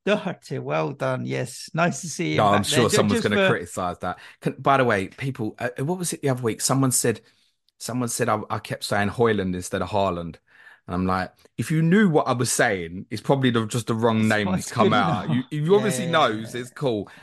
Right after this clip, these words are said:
Speaker 2: I don't
Speaker 1: It's
Speaker 2: care about
Speaker 1: Erling.
Speaker 2: mispronunciations. I'm sorry, no one's paying me for this shit
Speaker 1: Yeah,
Speaker 2: other than
Speaker 1: yeah.
Speaker 2: Suj, and he doesn't really care, so it doesn't
Speaker 1: Don't get
Speaker 2: really
Speaker 1: me wrong. Like,
Speaker 2: Nah.
Speaker 1: obviously, I wanna try and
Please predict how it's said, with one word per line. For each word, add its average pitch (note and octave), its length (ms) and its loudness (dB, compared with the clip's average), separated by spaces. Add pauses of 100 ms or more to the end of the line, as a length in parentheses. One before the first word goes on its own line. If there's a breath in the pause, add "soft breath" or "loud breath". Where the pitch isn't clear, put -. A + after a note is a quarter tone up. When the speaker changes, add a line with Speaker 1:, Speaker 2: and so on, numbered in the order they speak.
Speaker 2:
I B2+ 140 2
don't C#3 100 2
Speaker 1:
It's B2 80 -8
Speaker 2:
care B2+ 240 2
about G#2+ 220 -2
Speaker 1:
Erling. A2+ 40 -10
Speaker 2:
mispronunciations. G2+ 880 -8
I'm F#2+ 80 -4
sorry, G2+ 540 2
no G2 160 -2
one's G2 160 -6
paying F#2 320 -8
me F2 140 -8
for - 140 -14
this E2+ 140 -8
shit D#2 320 -4
Speaker 1:
Yeah, F#2+ 80 -8
Speaker 2:
other E2 140 -6
than E2 160 -6
Speaker 1:
yeah. C#2 120 -8
Speaker 2:
Suj, E2 400 -6
and E2 100 -4
he F2+ 100 -2
doesn't E2+ 280 -6
really D#2+ 180 -8
care, D#2 320 -6
so - 140 -8
it D2 120 -8
doesn't D#3 220 -4
Speaker 1:
Don't G3+ 80 0
get G3+ 140 -2
Speaker 2:
really G3 80 -2
Speaker 1:
me F3+ 60 -2
wrong. B2+ 280 -4
Like, B2+ 200 -6
Speaker 2:
Nah. F#3+ 80 2
Speaker 1:
obviously, F3+ 240 0
I E3+ 40 4
wanna F3+ 240 0
try D#3+ 340 -2
and D3 220 -4